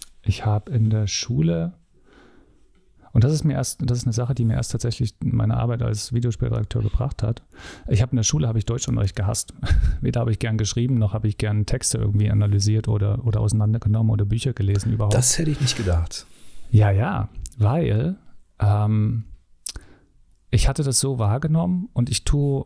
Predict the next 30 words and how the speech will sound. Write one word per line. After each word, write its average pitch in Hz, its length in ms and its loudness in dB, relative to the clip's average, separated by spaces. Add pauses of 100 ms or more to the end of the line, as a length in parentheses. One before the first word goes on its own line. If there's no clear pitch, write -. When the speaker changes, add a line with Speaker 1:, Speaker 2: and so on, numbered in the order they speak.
(100)
Speaker 1:
einigen 151 360 0
meiner 139 240 0
Lehrerinnen, 127 720 0 (200)
das 107 160 -2
weiß 110 260 0
ich, 127 100 -2
Unrecht, 151 440 -2
weil 120 100 -2
die 113 80 2
haben 120 100 0
das 120 100 -2
versucht, 120 300 -2
mir 123 80 -2
anders 123 220 0
zu - 100 -2
vermitteln. 120 540 0 (180)
Aber 120 360 -2
ich 120 120 -2
hab 135 140 -4
das - 140 0
so 120 120 -2
wahrgenommen 131 480 0
wie, 117 340 2 (1080)
du 104 80 6
musst 120 240 4
es 104 120 0
lesen. 139 480 2 (200)
Ähm, 113 560 0 (340)
das 110 200 -2
ist - 460 -4